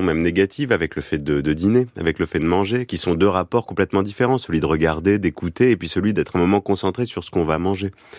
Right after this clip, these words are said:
Donc c'était jouer avec tout ça, et puis en même temps, un truc qui était super intéressant pour moi, c'était, comme je connais bien le territoire dans lequel évolue Alexandre,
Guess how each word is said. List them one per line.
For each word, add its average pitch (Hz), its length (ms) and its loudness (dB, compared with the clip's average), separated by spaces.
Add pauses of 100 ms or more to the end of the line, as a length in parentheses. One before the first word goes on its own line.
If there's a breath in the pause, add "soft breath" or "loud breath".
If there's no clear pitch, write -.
(300 loud breath)
Donc - 180 0
c'était 110 320 2
jouer 120 220 4
avec 127 260 0
tout 123 140 -16
ça, 160 260 0
et 95 160 2
puis 92 140 -2
en 104 60 2
même 110 220 0
temps, 143 200 0
un 110 60 0
truc - 200 -14
qui - 100 -2
était 95 120 -2
super 104 320 -2
intéressant 101 500 -2
pour 101 200 0
moi, 139 200 0
c'était, - 320 -4 (220 loud breath)
comme 120 120 2
je - 80 -4
connais 110 220 2
bien 123 180 2
le 120 60 -2
territoire 104 460 0
dans 92 100 0
lequel 90 240 -2
évolue 87 320 0
Alexandre, 139 540 -2